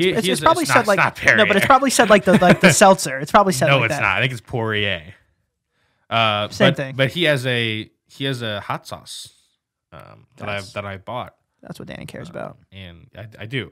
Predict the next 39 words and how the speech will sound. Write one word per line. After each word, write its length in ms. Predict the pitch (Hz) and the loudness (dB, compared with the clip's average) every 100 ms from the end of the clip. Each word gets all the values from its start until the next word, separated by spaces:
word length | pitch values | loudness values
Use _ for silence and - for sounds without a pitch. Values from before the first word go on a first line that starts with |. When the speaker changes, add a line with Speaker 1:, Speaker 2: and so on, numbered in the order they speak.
| - | -14
Speaker 1:
Uh, 80 | |
that, 240 | 110 117 117 | -10 -10 -6
that's, 180 | 135 131 | -6 -4
that's 240 | 139 - | -6 -6
one 100 | 143 | -10
of 40 | 135 | -6
my, 300 | 120 107 110 _ _ _ _ | -6 -6 -12 _ _ _ _
one 140 | 123 | -8
of 40 | 127 | -6
my 80 | |
goals 440 | 117 117 104 80 95 | -6 -6 -10 -12 -18
is 100 | 98 | -14
to 60 | 98 | -10
have 140 | 98 | -10
a 120 | 92 | -12
hot, 320 | 90 107 98 | -6 -4 -4
is 140 | 95 95 | -8 -20
to 120 | 98 | -20
make 280 | 92 107 104 | -12 -10 -10
a 60 | |
hot 280 | 95 - 101 | -14 -14 -14
sauce, 460 | - - 62 - - _ | -16 -20 -20 -20 -20 _
like 80 | 98 | -8
Speaker 2:
What? 140 | 156 - | -8 -6
Speaker 1:
Danny's 420 | 104 101 98 - | -10 -14 -18 -16
hot 240 | 98 95 | -16 -16
sauce. 460 | - _ _ _ _ | -20 _ _ _ _
Speaker 2:
That's 140 | 170 - | -14 -10
what 100 | 151 | -10
you 80 | 156 | -4
call 260 | 156 156 | -2 -2
it? 100 | 196 - _ _ | -6 -14 _ _
Speaker 1:
No, 240 | 180 135 - | -10 -10 -12
I, 60 | - _ | -20 _
I 40 | 113 | _
call 220 | _ - | _ -18
it 100 | - | -18
something 200 | - - | -20 -20
else. 280 | - - | -20 -20